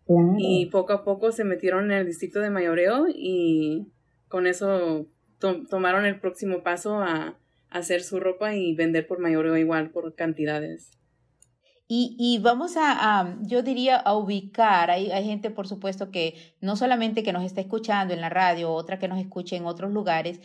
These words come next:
Speaker 3: eh, eh, vamos a ubicarlos en lo que es los callejones, ¿no?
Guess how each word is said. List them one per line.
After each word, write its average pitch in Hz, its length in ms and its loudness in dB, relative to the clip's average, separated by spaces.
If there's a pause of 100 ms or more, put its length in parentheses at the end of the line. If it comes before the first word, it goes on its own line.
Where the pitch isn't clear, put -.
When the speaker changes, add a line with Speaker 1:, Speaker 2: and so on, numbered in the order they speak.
(380)
Speaker 3:
eh, 202 460 4
eh, 208 220 6
vamos 233 220 4
a - 20 4
ubicarlos 240 480 0
en 196 140 -2
lo 196 120 -4
que 202 140 2
es 226 80 -2
los 226 140 -2
callejones, 180 640 2
¿no? 220 180 -2